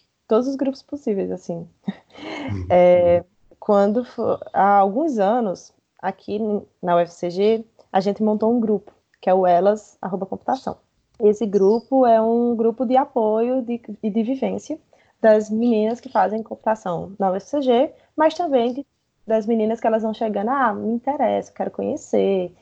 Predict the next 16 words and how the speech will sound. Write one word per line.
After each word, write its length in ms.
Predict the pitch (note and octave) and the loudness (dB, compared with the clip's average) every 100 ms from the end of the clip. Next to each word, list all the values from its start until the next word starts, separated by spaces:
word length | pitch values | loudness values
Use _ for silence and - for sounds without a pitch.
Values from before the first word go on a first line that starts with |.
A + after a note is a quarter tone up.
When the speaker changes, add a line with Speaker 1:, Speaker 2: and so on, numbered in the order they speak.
| _ _ - | _ _ -6
Speaker 1:
é, 460 | F#3 F#3 F3+ E3+ E3+ | 2 6 6 4 2
quero 180 | G3+ | -4
participar 460 | - F#3+ - - A3+ | -4 -6 -6 -2 -2
também." 460 | A#3+ B3 G3+ F#3 F3+ | 0 -4 -2 -4 -4
Então, 180 | - | -2
a 80 | G3 | -2
gente, 180 | G3+ G#3+ | -2 -2
a 260 | G#3 G3 G#3+ | 2 2 2
gente 220 | G3 G3 | 0 0
agrega 340 | G3+ G3 F#3+ G3+ | 2 4 2 2
todo 240 | G#3 A#3+ | 0 0
mundo. 380 | C4 F#3+ D#3 D#3+ - | 0 0 -4 -10 -2
Ele 220 | G3+ G#3+ | 2 2
não 260 | A3+ C#4 D#4+ | 2 0 0
é 80 | C4+ | -2
só 280 | - A3 | 0 -2